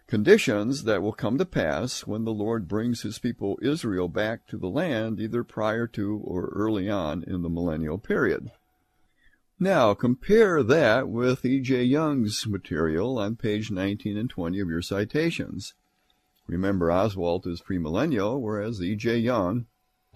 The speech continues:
is amillennial. And E J Young takes this entire passage as figurative and a description of the spread of the gospel in the present time.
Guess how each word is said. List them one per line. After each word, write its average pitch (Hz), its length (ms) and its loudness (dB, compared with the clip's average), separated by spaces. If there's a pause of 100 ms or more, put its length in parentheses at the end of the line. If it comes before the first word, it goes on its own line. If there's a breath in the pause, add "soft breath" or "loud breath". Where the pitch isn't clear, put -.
(100)
is 101 200 0
amillennial. 107 680 0 (640 soft breath)
And 92 120 0
E 117 120 6
J 127 240 2
Young 123 400 2
takes 98 320 -2
this - 500 -6 (320)
entire 101 420 0
passage 92 600 -2
as 110 140 -6
figurative 113 760 -2 (260 soft breath)
and 101 140 -2
a 92 80 0
description 98 720 -2
of 107 140 -6
the 104 80 -8
spread 95 300 -4
of 101 60 -6
the 110 60 0
gospel 127 540 -4
in 95 80 -2
the 95 80 -6
present 95 400 -6
time. 101 400 -6